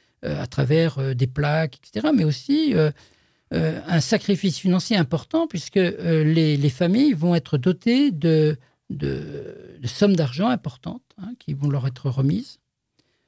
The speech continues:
de décorations, bien sûr, euh, aux sauveteurs, et un engagement, un engagement de dire, eh bien, quand la guerre sera finie, on offrira une statue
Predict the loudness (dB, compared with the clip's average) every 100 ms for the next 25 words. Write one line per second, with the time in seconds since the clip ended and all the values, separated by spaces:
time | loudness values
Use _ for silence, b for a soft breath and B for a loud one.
0 | _ 2 2 2 0 -2 -2 -2 0 -2
1 | -4 -6 -6 -6 -8 -8 -12 -10 -8 -6
2 | -2 -2 -2 _ b -2 2 2 0 -6
3 | _ _ 0 2 2 0 0 -2 -4 -6
4 | _ _ _ _ _ _ _ _ _ 0
5 | 0 2 0 0 0 0 0 -2 -2 -2
6 | -2 -2 0 0 0 -2 b b b -2
7 | 0 2 2 2 0 -2 -2 -2 0 0
8 | 0 -6 _ _ _ _ _ 2 4 2
9 | -2 -4 -2 0 0 -2 -8 -8 -12